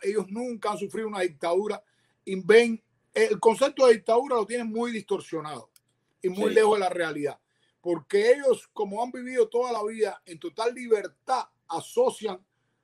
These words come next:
Speaker 1: a un tipo que a lo mejor, pues, en un momento determinado puede decir algo que no sea literalmente correcto, puede ser brusco en algunas cosas, lo que tú quieras. Entonces eso lo asocian a una dictadura, no más lejos de una dictadura,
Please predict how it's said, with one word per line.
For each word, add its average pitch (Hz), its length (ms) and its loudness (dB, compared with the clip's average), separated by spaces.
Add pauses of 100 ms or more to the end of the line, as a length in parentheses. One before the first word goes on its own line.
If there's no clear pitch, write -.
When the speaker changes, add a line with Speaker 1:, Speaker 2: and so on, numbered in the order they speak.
Speaker 1:
a 226 140 -4
un 254 140 -4
tipo 277 480 -8
que 208 140 -4
a 202 80 -2
lo 202 80 -2
mejor, 202 260 -2
pues, 226 120 -4
en 220 60 -10
un 233 60 -10
momento 240 280 -2
determinado 220 480 0
puede 226 440 6
decir 208 360 0
algo 214 240 0
que 185 160 -8
no 190 240 -16
sea 208 240 -2 (920)
literalmente 208 880 -2
correcto, 208 640 -2
puede 190 180 0
ser 208 160 4
brusco 208 380 -2
en 190 80 0
algunas 185 300 -10
cosas, - 380 2
lo 208 140 -4
que 220 80 -4
tú 262 140 -12
quieras. 196 260 -4 (300)
Entonces 226 280 4
eso 240 140 2
lo 240 80 2
asocian 226 340 -4
a 220 40 -8
una 226 160 -6
dictadura, 165 500 -2
no 214 240 -4
más 220 280 -4
lejos 202 380 0
de 185 80 -4
una 180 240 -6
dictadura, 190 480 -4